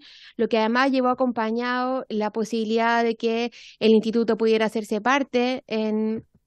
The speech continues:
en la revisión de detenciones, en los bu-, en los recintos que en ese, en ese momento eran un espacio gris, como era la detención en buses, em, policiales, y esa fue una tarea del instituto que viene a-, desde ese tiempo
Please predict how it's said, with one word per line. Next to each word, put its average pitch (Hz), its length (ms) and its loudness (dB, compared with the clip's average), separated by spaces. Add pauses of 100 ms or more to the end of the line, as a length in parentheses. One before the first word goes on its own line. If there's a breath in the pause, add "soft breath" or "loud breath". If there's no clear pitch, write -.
(140)
en 202 240 2
la 208 140 2
revisión 208 640 2
de 214 200 0
detenciones, 240 920 0
en 233 200 0
los 247 160 -2
bu-, 240 160 -6
en 233 180 -2
los 233 220 0
recintos 254 540 0
que 226 160 0
en 233 80 0
ese, 247 280 -4
en 240 120 -4
ese 247 160 -4
momento 247 360 2
eran 233 180 0
un 233 40 0
espacio 226 420 -2
gris, 233 540 -4
como 214 380 -6
era 214 160 -4
la 214 100 -2
detención 208 400 -6
en 214 140 -4
buses, 247 400 -6 (640 loud breath)
em, 220 420 2
policiales, 233 680 0 (380 loud breath)
y 254 100 -2
esa 269 140 2
fue 285 120 2
una 277 100 6
tarea 285 220 4
del 294 100 4
instituto 294 380 2
que 294 120 0
viene 294 460 -2
a-, 233 160 -6
desde 226 240 -2
ese 269 180 2
tiempo 277 520 0